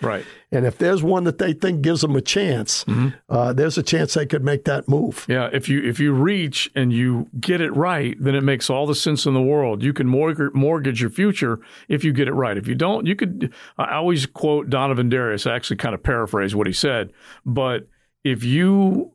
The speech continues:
Speaker 1: make a bad decision at any one position, it can mess you up and set you back for a year or two. You make a bad decision when it comes to the quarterback, it can set you back three to five years.
Speaker 2: And it's been a lot. There's been a lot of 'em.
Speaker 1: Mm-hmm.
Speaker 2: But, you know, the way I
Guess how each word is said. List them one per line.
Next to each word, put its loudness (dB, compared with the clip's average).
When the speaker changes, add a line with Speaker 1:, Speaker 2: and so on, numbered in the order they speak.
Speaker 1:
make 2
a 2
bad -2
decision 0
at -4
any 2
one 2
position, -2
it 0
can 2
mess 0
you 2
up -2
and -4
set -2
you 0
back -2
for 0
a 0
year 2
or 0
two. -2
You 0
make 2
a 2
bad -2
decision 0
when 2
it -6
comes -2
to -12
the -8
quarterback, -2
it 0
can 2
set -2
you 0
back -4
three -2
to -4
five -4
years. -6
Speaker 2:
And 2
it's 0
been -2
a 0
lot. 0
There's 0
been 0
a 2
lot 0
of -4
'em. -6
Speaker 1:
Mm-hmm. 2
Speaker 2:
But, 0
you 2
know, 2
the 0
way 0
I -2